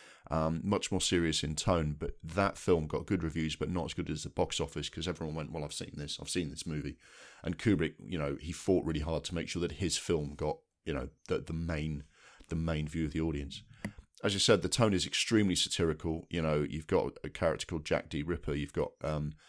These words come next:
a guy whose surname is Guano. This, the president's called Merkin Muffley, and the, the main, um, uh, pilot is called Kong. Um, I don't know if you know. You, you,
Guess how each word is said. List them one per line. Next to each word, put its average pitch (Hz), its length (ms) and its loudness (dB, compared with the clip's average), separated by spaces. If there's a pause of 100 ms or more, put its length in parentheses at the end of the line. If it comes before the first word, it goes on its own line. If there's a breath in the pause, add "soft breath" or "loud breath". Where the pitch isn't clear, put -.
(180 soft breath)
a - 80 -10
guy 85 160 2
whose 80 140 2
surname 82 280 2
is 76 100 -2
Guano. 80 640 2 (300 soft breath)
This, - 160 0
the - 160 -6
president's 85 460 2
called 78 220 -2
Merkin 82 460 2
Muffley, 73 640 -2
and 76 240 -2
the, 76 80 0
the - 140 -4
main, 73 480 -2
um, 71 440 -4 (880)
uh, 73 360 4 (420 loud breath)
pilot 80 320 6
is - 80 -2
called - 280 -4
Kong. 78 560 -2
Um, 76 320 -2 (540 loud breath)
I 85 60 -4
don't 92 160 6
know 90 60 6
if 82 140 -2
you 92 100 2
know. 90 160 2
You, 87 180 -4
you, 92 240 -4